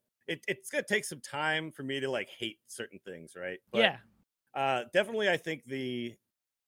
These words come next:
Speaker 1: um, I, I guess it's because I'm coming more from, like, in card games Magic, so the priority thing is still a little bit funky to me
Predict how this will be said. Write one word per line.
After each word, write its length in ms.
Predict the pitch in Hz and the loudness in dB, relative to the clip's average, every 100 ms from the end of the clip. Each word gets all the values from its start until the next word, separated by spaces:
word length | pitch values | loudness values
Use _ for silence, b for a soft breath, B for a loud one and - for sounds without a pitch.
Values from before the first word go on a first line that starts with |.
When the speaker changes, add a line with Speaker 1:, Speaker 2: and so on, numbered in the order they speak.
| _ - | _ -10
Speaker 1:
um, 460 | 110 110 107 104 101 _ | -6 -4 -6 -8 -12 _
I, 100 | 139 156 | 2 4
I 40 | |
guess 160 | 165 202 | 4 2
it's 120 | 190 | -2
because 260 | - - 151 | -10 -8 -6
I'm 100 | 123 | -4
coming 400 | 139 135 135 123 _ _ _ _ | -4 -2 -2 -6 _ _ _ _
more 240 | 120 135 135 | -6 -4 -4
from, 380 | - 127 123 - _ | -4 -4 -4 -8 _
like, 160 | 117 120 _ _ _ _ - | -6 -6 _ _ _ _ -14
in 80 | 123 | -6
card 220 | 143 135 | -2 0
games 200 | 127 117 | 0 -2
Magic, 420 | 107 123 117 113 | -2 -2 -2 -6
so 300 | - 127 120 | -8 -4 -4
the 100 | 117 | -4
priority 520 | 113 127 131 151 160 156 | -6 -2 0 0 0 -2
thing 300 | 151 151 139 | -4 -4 -4
is 100 | 120 | -6
still 240 | - 127 | -4 -4
a 80 | 117 | -2
little 160 | 120 | -4
bit 160 | 117 117 | -4 -8
funky 340 | - 117 117 | -10 -10 -10
to 60 | 135 | -10
me 240 | 143 147 | -10 -10